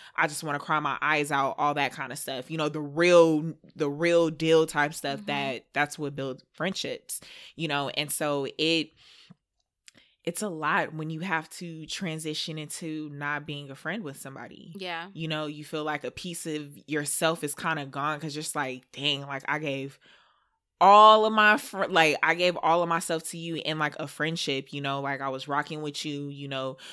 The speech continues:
Speaker 1: We went through our shit, you know? We grew.
Speaker 2: Mm-hmm.
Speaker 1: We've had so many accomplishments in between that. We've had so much fun. And then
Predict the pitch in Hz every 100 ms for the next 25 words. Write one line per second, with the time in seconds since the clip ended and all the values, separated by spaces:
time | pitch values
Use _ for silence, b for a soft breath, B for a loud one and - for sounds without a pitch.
0 | B - 156 160 151 - 139 151 - 180
1 | 175 165 - 151 147 143 139 143 151 160
2 | 165 160 160 226 208 202 202 160 151 139
3 | - - _ - - 202 165 160 - 165
4 | 165 160 143 - 160 160 165 - 160 156
5 | 151 135 143 - 170 165 165 160 156 151
6 | 151 151 143 - 151 135 - 147 147 156
7 | 151 - 147 147 143 147